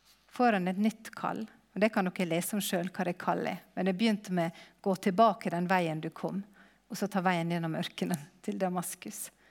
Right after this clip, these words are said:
Et nytt kall, et nytt oppdrag. Gud er en Gud som ser hva du trenger. Til din kropp,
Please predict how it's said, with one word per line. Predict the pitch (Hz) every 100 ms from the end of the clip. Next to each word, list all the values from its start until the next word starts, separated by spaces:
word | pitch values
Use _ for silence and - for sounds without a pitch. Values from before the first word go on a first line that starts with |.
| _ _ _ _ _
Et | 277 277
nytt | 349 - -
kall, | 262 233 359 - _ -
et | 254
nytt | 269 262 -
oppdrag. | 208 - 190 160 - - - _ _ _ _ _ _ _ - - - - - _
Gud | 220 285 320 370 370 - - - _ _ _ _ _ _ _ _ _ _
er | 247 240 214
en | 202 185 180
Gud | 190 190 190
som | - 190
ser | 180 - 202 175 165 180 - _
hva | - 185
du | 170 175
trenger. | - 80 214 202 - _ _ _ _ _ _ _ _ _ _
Til | -
din | 196 262
kropp, | 254 311 - -